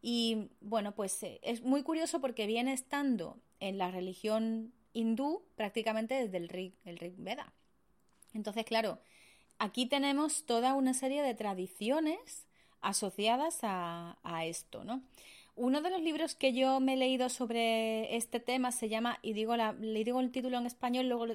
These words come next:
perdón, en inglés y luego lo traduzco al español, porque yo tengo la traducción, yo tengo la, la versión en, en inglés, se llama Food for the Gods, perdón, Food of the Gods, Comida de los Dioses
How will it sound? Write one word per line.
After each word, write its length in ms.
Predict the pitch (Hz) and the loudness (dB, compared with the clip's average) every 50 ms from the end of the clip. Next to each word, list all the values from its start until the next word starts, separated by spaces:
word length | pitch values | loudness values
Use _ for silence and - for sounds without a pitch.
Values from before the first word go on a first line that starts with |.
| - 214 | -4 -2
perdón, 280 | - 226 214 233 240 233 | -2 -2 0 0 0 0
en 180 | 226 226 220 220 | 0 0 0 0
inglés 320 | 220 220 233 247 254 - | 0 0 0 0 -2 0
y 40 | 240 | 0
luego 160 | 233 226 226 | 0 2 2
lo 40 | 220 | 0
traduzco 380 | 220 220 214 214 208 - - 226 | 0 -2 -2 -2 -6 -6 -4 -4
al 80 | 208 | -4
español, 460 | 208 196 - - 214 214 226 262 277 - | -4 -6 -8 -6 -4 -2 0 -2 -2 -2
porque 260 | 220 214 214 208 - - | -4 -4 -4 -4 -6 -4
yo 180 | 214 233 240 | -2 -2 -2
tengo 180 | 233 247 254 254 | 0 0 0 2
la 80 | 240 226 | 0 0
traducción, 480 | 226 220 220 214 202 - 233 220 202 | 0 -2 -4 -4 -6 -4 -4 -4 -2
yo 140 | 190 226 233 | -2 -4 -2
tengo 140 | 240 254 254 | -2 -2 0
la, 420 | 240 214 208 196 196 190 190 190 196 | 0 0 0 0 -2 -2 -4 -6 -6
la 160 | 196 202 185 | -6 -4 -4
versión 300 | 190 190 196 - 226 226 | -4 -4 -4 -4 -4 -4
en, 220 | 214 214 208 208 - | -2 -4 -4 -6 -6
en 140 | 202 196 | -8 -8
inglés, 320 | 196 196 214 233 262 254 - - - - - - - | -4 -2 0 0 0 -2 -4 -16 -20 -20 -20 -20 -12
se 140 | - - 233 | -4 0 2
llama 240 | 240 254 269 - - - - | 4 2 2 0 -4 -10 -4
Food 180 | - 294 - - | -4 -4 -4 -4
for 220 | - - - 302 | -6 -2 0 2
the 80 | 277 269 | 2 2
Gods, 600 | 220 233 226 226 233 247 254 254 - - - - _ - | 2 4 4 4 4 2 0 -4 -10 -12 -12 -14 _ -8
perdón, 400 | 220 214 214 226 220 196 185 190 | -6 0 2 2 0 0 -2 -8
Food 260 | - - - - - - - | -10 -6 -4 -4 -4 -4 -2
of 180 | - 233 226 | -2 -2 -2
the 120 | - 202 185 | -2 -4 -4
Gods, 560 | 190 196 202 226 269 269 - - - - - _ _ _ _ _ _ _ | 0 0 2 2 0 -2 -4 -12 -12 -12 -16 _ _ _ _ _ _ _
Comida 320 | - 208 208 202 214 240 240 | -10 -6 -4 0 2 2 2
de 80 | 226 | 2
los 140 | 196 190 185 | 0 -2 -4
Dioses 520 | - 202 208 - - 294 320 - - - | -4 -6 -6 -4 -4 -4 -6 -6 -8 -18